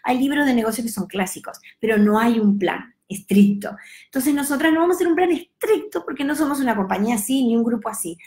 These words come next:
pero sí vamos a hacer un plan. Y el plan se basa en esta agenda. Entonces, a partir de mañana les voy a empezar a pasar una actividad, un, una sugerencia diaria de una actividad que produce ingresos en el negocio. Y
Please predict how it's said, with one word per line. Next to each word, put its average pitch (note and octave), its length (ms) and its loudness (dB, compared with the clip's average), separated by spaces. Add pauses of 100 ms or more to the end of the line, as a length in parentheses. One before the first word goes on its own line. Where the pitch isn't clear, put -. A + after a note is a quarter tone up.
(160)
pero B3 160 0
sí C#4+ 240 -4
vamos D4 180 -2
a C#4+ 40 -2
hacer A#3 160 -2
un G#3+ 160 -2
plan. F3+ 260 -4 (320)
Y C4 160 4
el B3+ 100 2
plan C#4+ 360 0
se C#4+ 160 -2
basa G#3+ 260 0
en F#3+ 120 -2
esta F#3 180 -6
agenda. G#3 520 -4 (460)
Entonces, A3+ 720 -2
a A3 100 0
partir G#3 300 -2
de C4+ 80 0
mañana C#4+ 360 2
les A#3 120 2
voy G#3+ 100 -2
a G#3 40 2
empezar G#3 300 -2
a G3+ 80 0
pasar G3 280 -2 (640)
una A#3 400 4
actividad, F#3 800 -4 (920)
un, A3+ 260 0 (120)
una A#3+ 180 0
sugerencia G3+ 560 0
diaria F#3 380 -2
de F3+ 80 -6
una G3+ 140 0
actividad G#3 540 -2
que A3+ 100 -4
produce G3+ 400 -2
ingresos G3+ 520 0
en G3 80 -10
el F3+ 100 -14
negocio. - 520 -12 (720)
Y D#4 480 2